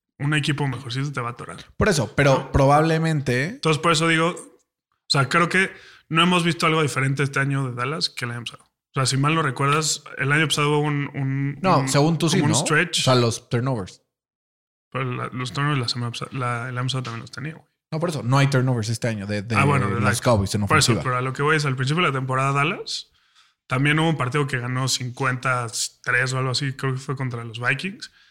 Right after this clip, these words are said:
Speaker 2: Contra los Vikings.
Speaker 1: Y otro
Speaker 2: Cuarenta tres
Speaker 1: treinta,
Speaker 2: cada.
Speaker 1: y otro treinta siete contra los Giants.
Speaker 2: ¿Cuál fue la diferencia?
Speaker 1: Igual.
Speaker 2: Yo este es el drum que vengo banging todo el, el pinche offseason.
Speaker 1: Ajá.
Speaker 2: El depth en su secundaria, güey. Creo que esa es la diferencia. That's the name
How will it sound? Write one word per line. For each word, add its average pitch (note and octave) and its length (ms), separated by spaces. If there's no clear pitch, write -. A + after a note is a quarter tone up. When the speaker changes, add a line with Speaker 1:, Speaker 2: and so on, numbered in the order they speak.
Speaker 2:
Contra F#2+ 180
los F2+ 80
Vikings. E2+ 220
Speaker 1:
Y C3+ 120
otro C#3 640
Speaker 2:
Cuarenta B2 260
tres - 0
Speaker 1:
treinta, C3+ 260
Speaker 2:
cada. F#2 200
Speaker 1:
y C3+ 140
otro C3 420
treinta B2 800
siete B2+ 400
contra A#2+ 200
los A2+ 120
Giants. B2 300
Speaker 2:
¿Cuál C3 140
fue C3 140
la B2 80
diferencia? A#2+ 480
Speaker 1:
Igual. A#2+ 340
Speaker 2:
Yo G#2+ 120
este A2 220
es G#2+ 80
el G2+ 120
drum C3+ 280
que A2+ 120
vengo A2+ 260
banging A2+ 400
todo A#2 160
el, A2 140
el G#2 160
pinche A#2 280
offseason. - 360
Speaker 1:
Ajá. B2+ 320
Speaker 2:
El G#2+ 160
depth B2 260
en G#2 80
su F#2 80
secundaria, E2+ 580
güey. - 100
Creo C#3 160
que C#3 60
esa C#3 120
es A#2+ 80
la A#2+ 80
diferencia. A#2 580
That's D3 180
the C3+ 80
name B2 140